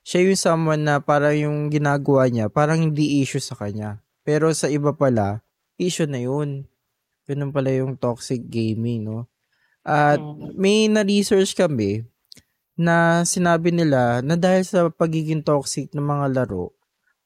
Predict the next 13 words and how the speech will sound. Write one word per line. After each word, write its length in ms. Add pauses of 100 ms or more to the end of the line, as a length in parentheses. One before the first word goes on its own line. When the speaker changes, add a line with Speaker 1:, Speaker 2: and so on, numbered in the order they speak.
Speaker 1:
o 100
nung 240
game 300
na 280
nilalaroan 680
nila, 280
sabi 260
nila 260
doon 240
na 120
sixty 360
percent 460
doon 400